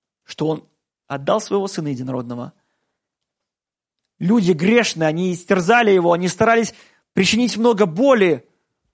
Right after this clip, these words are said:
просто потому, что они не могли вместить его любовь, как он относился к другим людям. И для меня это как раз-таки такой показатель того, который я никогда не достигну,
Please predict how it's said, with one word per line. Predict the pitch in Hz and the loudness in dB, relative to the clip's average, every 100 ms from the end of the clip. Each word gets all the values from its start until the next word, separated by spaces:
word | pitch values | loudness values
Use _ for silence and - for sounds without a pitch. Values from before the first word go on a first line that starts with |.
| _ _ _ | _ _ _
просто | - 180 175 | -8 -6 -4
потому, | 175 190 202 220 | -6 -4 -4 -6
что | - | -4
они | 160 165 | -6 -6
не | 170 | -6
могли | 165 156 190 | -6 -6 -6
вместить | 156 143 - 156 | -8 -10 -12 -10
его | 139 147 | -10 -10
любовь, | 139 123 - _ _ _ _ _ | -10 -14 -16 _ _ _ _ _
как | 151 | -10
он | 180 | -8
относился | 151 147 - 147 139 | -10 -12 -14 -12 -10
к | |
другим | 143 147 151 | -10 -8 -6
людям. | 135 123 - _ _ _ _ _ _ _ _ _ | -6 -6 -10 _ _ _ _ _ _ _ _ _
И | 160 | 0
для | 147 | 4
меня | 208 247 | 4 4
это | 226 190 | 2 0
как | 180 | 0
раз-таки | 220 196 185 196 | -2 0 -2 -2
такой | 196 208 196 | -2 -2 -4
показатель | _ 190 214 208 240 202 | _ -2 -2 2 2 2
того, | 185 214 220 | 0 0 0
который | 202 208 214 | 0 2 2
я | 208 | 2
никогда | 202 190 185 233 | 0 0 0 0
не | 226 | 0
достигну, | 233 - 190 160 127 | -2 -2 -2 -2 -6